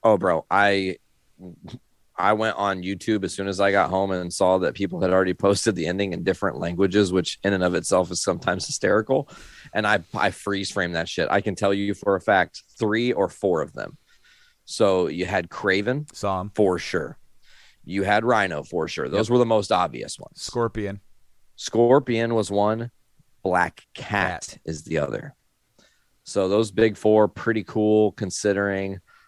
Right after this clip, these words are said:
Speaker 1: Uh, you know, we also kinda have a tease 'cause you had both, uh, other Pete's talk about how their best friend betrayed them and they ended up killing their best friend, uh, because of, they became a villain.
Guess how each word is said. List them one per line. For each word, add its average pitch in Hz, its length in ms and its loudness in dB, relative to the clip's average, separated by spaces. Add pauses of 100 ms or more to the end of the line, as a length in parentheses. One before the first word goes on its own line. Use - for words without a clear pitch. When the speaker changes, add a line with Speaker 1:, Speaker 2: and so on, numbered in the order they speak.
(120)
Speaker 1:
Uh, 90 480 4
you 95 100 -6
know, 92 160 -2
we 95 120 2
also 110 320 2
kinda 113 280 -2
have 104 200 0
a 92 40 0
tease 107 460 -4
'cause 90 480 -2
you 92 120 -4
had 90 340 0
both, 101 280 2 (140)
uh, 82 560 2
other 98 220 2
Pete's - 460 -8
talk 95 380 0
about 90 300 2
how 92 320 0 (280)
their 139 180 4
best 151 240 2
friend 131 340 0
betrayed 127 400 0
them 92 160 -2
and 87 100 -4
they 98 120 -2
ended 92 160 -4
up 95 120 -2
killing 110 320 -2
their 85 120 -2
best 80 220 -4
friend, 87 200 -6
uh, 82 240 0
because 85 400 -6
of, 82 100 -10
they 80 120 -2
became 78 260 -8
a 80 60 -10
villain. 95 340 0